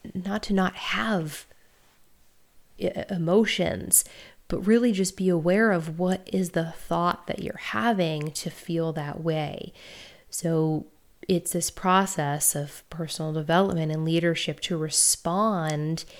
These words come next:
in a way versus react. So, you know, this way of reacting is not, um,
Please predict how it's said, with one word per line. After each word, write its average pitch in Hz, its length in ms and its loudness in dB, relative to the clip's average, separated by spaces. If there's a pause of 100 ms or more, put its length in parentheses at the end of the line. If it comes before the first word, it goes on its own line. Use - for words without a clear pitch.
(300)
in 165 200 -2
a 156 100 -2
way 147 600 -2
versus 156 960 -2
react. 151 840 -4
So, 165 460 2 (720)
you 202 120 2
know, 185 80 4
this 202 240 2
way 226 160 6
of 214 120 2
reacting 226 600 2
is 208 180 4
not, 208 640 0 (300)
um, - 540 -2